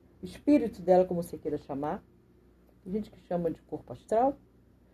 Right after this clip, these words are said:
tem gente que chama, que, que chama de perispírito,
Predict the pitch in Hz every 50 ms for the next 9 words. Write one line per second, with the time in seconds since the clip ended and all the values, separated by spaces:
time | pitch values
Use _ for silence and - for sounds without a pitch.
0 | _ _ _ 196 185 180 185 180 175 175 - - 165 - - - 165 156 156 -
1 | - - _ - 151 147 - - - - _ _ _ _ - 151 - - - 160
2 | 151 147 147 143 139 131 131 139 143 143 139 135 131 123 123 - - - - _
3 | _ _ _ _ - 170 151 147 - - - 262 294 302 285 - -